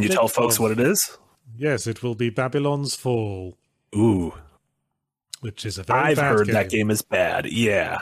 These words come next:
Speaker 1: I've heard that game is very, very bad.
Speaker 2: You were by no means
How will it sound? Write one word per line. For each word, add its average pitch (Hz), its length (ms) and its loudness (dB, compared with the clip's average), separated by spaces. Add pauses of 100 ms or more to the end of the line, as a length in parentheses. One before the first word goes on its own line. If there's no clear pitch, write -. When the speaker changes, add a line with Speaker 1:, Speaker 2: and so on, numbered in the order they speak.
Speaker 1:
I've 104 120 -8
heard 98 120 0
that 92 160 0
game 87 180 -2
is 87 140 -4
very, 104 400 4
very 98 280 2
bad. - 400 -6 (340)
Speaker 2:
You 104 380 -8
were 107 200 -6
by 113 240 -6
no 143 220 -4
means 131 540 -6